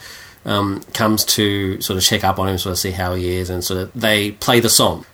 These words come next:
And it's, it's just really incredibly moving and powerful stuff, uh, basically dealing with his childhood and, um, his prostitute mother who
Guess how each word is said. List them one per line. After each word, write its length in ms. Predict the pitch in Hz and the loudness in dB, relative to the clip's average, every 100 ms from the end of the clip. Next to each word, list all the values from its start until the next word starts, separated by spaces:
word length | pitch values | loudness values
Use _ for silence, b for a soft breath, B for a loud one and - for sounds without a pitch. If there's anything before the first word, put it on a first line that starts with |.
| _ - | _ 0
And 120 | 123 | 2
it's, 180 | 127 - | 2 2
it's 140 | - | 2
just 160 | - 147 | 4 6
really 400 | 143 135 123 - | 6 6 4 2
incredibly 760 | 113 - 123 117 110 104 104 - | 0 2 2 4 2 0 -2 -2
moving 680 | 110 113 113 110 107 104 - | 2 6 6 4 2 -2 -4
and 200 | 104 101 | -6 -6
powerful 580 | - - 107 107 101 101 | -4 2 4 4 2 -2
stuff, 600 | - 110 98 95 - - - | 0 0 0 -2 -8 -10 -8
uh, 360 | 101 98 98 | -6 -4 -4
basically 320 | 101 101 - 98 | -4 -4 -4 -4
dealing 300 | 104 104 104 | -2 -2 -2
with 120 | 98 | -2
his 140 | 95 | -2
childhood 560 | - 101 104 - - - B B - | 2 2 2 -2 -8 -12 B B -8
and, 440 | 98 95 92 95 | -4 -2 -2 -4
um, 260 | 98 92 92 | -4 -4 -4
his 440 | 90 101 95 - B B B B _ | -4 -2 -2 -4 B B B B _
prostitute 560 | - 110 - 107 101 101 | 0 2 2 2 0 0
mother 340 | 104 107 95 | 2 2 0
who 380 | 85 92 92 | -2 -4 -4